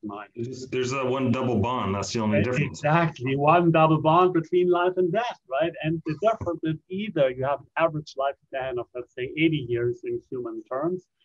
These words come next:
Speaker 1: or you, everybody dies at the age of fifty-five, right? So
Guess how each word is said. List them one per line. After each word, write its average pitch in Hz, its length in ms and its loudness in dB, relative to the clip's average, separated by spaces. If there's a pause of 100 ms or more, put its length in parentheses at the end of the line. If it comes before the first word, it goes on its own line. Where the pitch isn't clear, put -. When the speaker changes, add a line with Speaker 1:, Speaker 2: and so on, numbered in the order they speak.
(260)
Speaker 1:
or 151 480 4
you, 127 300 -4
everybody 131 440 -4
dies 143 380 -2
at 127 120 -12
the 135 100 -10
age 151 160 -8
of 139 100 -10
fifty-five, 175 540 -4 (220)
right? 131 100 -14 (680)
So 143 280 4